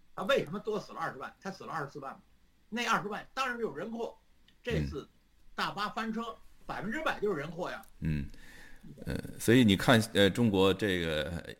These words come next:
Speaker 2: 一半年来采取的这种所谓，呃，清零政策，呃，哪个地方执行的越残酷，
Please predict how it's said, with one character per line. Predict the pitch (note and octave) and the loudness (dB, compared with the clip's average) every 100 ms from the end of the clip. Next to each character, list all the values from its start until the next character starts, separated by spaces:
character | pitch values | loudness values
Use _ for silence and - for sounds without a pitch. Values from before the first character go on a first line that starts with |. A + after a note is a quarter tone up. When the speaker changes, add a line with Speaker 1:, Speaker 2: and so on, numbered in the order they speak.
| _ _ - | _ _ -4
Speaker 2:
一 | G2 | 0
半 | F#2+ | 2
年 | E2 E2+ | 0 0
来 | D2 D#2+ E2 A#1 | -2 -2 -4 -6
采 | - D2 | -10 -6
取 | D#2+ B1 | -6 -6
的 | C#2 | -8
这 | D2+ | -6
种 | C#2 C2 | -8 -10
所 | - A#1 | -10 -8
谓， | D2 C#2 C#2+ - - | -6 -8 -10 -14 -14
呃， | D2+ D2 D2 - - - | -12 -12 -14 -18 -20 -12
清 | - G#2+ | -4 -2
零 | E2+ | 0
政 | G#2+ D2 | -2 -4
策， | - - - - - - - _ _ | -6 -8 -8 -18 -20 -20 -20 _ _
呃， | - D#2 C#2 C2+ C#2 | -10 -6 -6 -6 -10
哪 | - F#2 E2 C2+ | -8 -2 -2 -2
个 | C3+ | 0
地 | D#3 | 0
方 | A2 G2+ F#2 F2+ | 0 -2 -2 -6
执 | - F2+ | -4 -6
行 | - E2 | -4 -4
的 | F#2 F2+ D#2+ - - _ _ _ | -2 -2 -4 -12 -20 _ _ _
越 | C#3 A2+ | -6 -6
残 | - - A#2+ | -6 -8 -6
酷， | C3+ G2+ A1 | -6 -8 -10